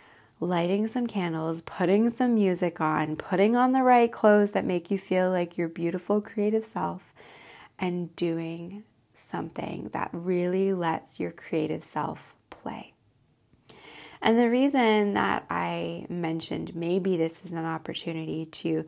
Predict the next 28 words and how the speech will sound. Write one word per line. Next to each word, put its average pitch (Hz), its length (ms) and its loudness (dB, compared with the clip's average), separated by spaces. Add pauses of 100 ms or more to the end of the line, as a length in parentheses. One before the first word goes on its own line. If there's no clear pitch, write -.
(260)
create - 320 -2
something 160 500 -8
either 262 380 4
for 254 160 0
yourself 185 560 0
as - 180 -6
an 156 140 -8
act 160 280 -6
of 156 140 -8
self-love 170 1040 -2 (720)
or 185 520 6
creating 165 520 0
something 165 420 -6
for - 320 -6
a 165 120 -4
loved 190 420 2
one 156 280 -6
as 165 160 -6
a - 60 -6
practice - 580 2
in 156 140 -8
love 151 340 -10 (360)
is 196 120 -6
because 226 500 6 (180)
Beltane 247 320 2
is 466 360 2
a - 80 -10
time 392 300 4